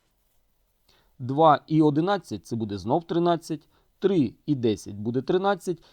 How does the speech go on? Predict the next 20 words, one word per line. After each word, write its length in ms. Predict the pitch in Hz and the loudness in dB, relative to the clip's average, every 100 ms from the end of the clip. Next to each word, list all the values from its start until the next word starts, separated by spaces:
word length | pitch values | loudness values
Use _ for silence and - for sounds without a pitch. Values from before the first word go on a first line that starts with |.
| _ | _
і 100 | 135 | -8
так 280 | - 180 220 | -2 0 -2
далі. 440 | 110 104 101 85 - _ _ _ _ | -4 -2 -2 -2 -12 _ _ _ _
Ми 160 | - 160 | 0 4
маємо 320 | 165 160 160 | 6 6 2
шість 420 | 151 - 123 - _ | -2 -2 -4 -6 _
пар, 240 | 143 170 | 6 8
які 280 | 185 165 135 | 6 -2 -4
в 60 | 110 | -8
сумі 380 | - 156 190 175 | -4 -4 -2 -2
дають 400 | 120 117 139 - _ | -2 -2 -4 -8 _
тринадцять. 680 | - 175 139 87 - - - _ _ _ - | -4 -2 -2 -4 -10 -20 -20 _ _ _ 0
Тому 200 | 180 165 | 2 2
тринадцять 460 | 165 175 190 143 | 2 0 -2 -4
ми 120 | 127 123 | -4 -2
просто 340 | 143 151 123 | -2 -2 -2
множимо 420 | 120 123 117 113 | -2 -2 -4 -6
на 100 | 107 | -6
шість. 420 | 98 - - _ _ _ _ _ _ _ _ _ _ _ _ _ _ - | -10 -14 -18 _ _ _ _ _ _ _ _ _ _ _ _ _ _ 0
Далі. 360 | 139 135 117 | 4 4 2